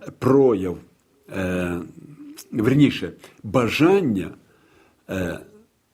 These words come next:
зустрічаються з вірою. Віра відкриває благодать Божу, якій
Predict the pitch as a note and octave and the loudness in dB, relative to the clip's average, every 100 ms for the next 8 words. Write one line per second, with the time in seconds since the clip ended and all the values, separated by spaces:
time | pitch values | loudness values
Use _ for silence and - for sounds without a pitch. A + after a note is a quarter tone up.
0 | _ _ _ _ _ - G#2 G2+ F#2 G#2+ | _ _ _ _ _ -16 -10 -10 -4 -4
1 | G2+ C3+ B2 A#2 - A2+ G2 F#2+ C3+ D3 | 0 0 0 -2 -6 -8 -8 -4 0 2
2 | G#2 D#2+ D#2+ - _ _ _ _ _ _ | 2 -2 -10 -14 _ _ _ _ _ _
3 | _ F#2+ G2 D3+ D3+ D#3 D#3 F3+ _ _ | _ -10 4 6 6 4 -4 -10 _ _
4 | _ _ _ _ _ _ F#2+ G#2+ - A2 | _ _ _ _ _ _ -6 -6 -2 0
5 | G#2 G2+ A#2 A#2+ A#2+ A#2+ A#2+ - G2 A2+ | 0 0 0 0 0 0 -4 -14 -2 0
6 | G#2 F#2+ G2+ F#2+ G2 F#2+ - _ _ _ | 2 0 -4 -4 -6 -8 -14 _ _ _
7 | G#2+ F#2 G2+ F2 C#2+ - - _ _ _ | -16 -2 -2 -2 -8 -18 -20 _ _ _
8 | _ _ _ _ _ _ _ _ _ A2 | _ _ _ _ _ _ _ _ _ 2
9 | B2+ B2 C#3+ D#3+ D#3+ D#3+ | 2 2 4 4 4 -2